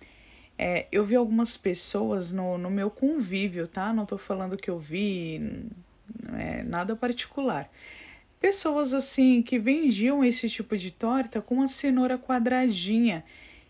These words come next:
E eu via o feedba-, eu, eu ouvia, né, o feedback de alguns clientes falando que a cenoura ainda tava crua, sentia a cenoura dura. Então, sentia a cenoura dura.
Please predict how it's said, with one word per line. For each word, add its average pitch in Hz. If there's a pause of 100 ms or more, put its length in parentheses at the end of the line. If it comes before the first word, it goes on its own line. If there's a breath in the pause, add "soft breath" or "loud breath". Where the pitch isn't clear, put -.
(100)
E 190
eu 233
via 240
o 214
feedba-, 196
eu, 190
eu 302
ouvia, 233
né, 214
o 269
feedback 202
de 202
alguns 196
clientes 220 (300 soft breath)
falando 254
que 262
a 262
cenoura 247
ainda 233
tava 233
crua, 214
sentia 277
a 202
cenoura 190
dura. 151 (640 loud breath)
Então, 202 (420)
sentia 202
a 190
cenoura 185
dura. 147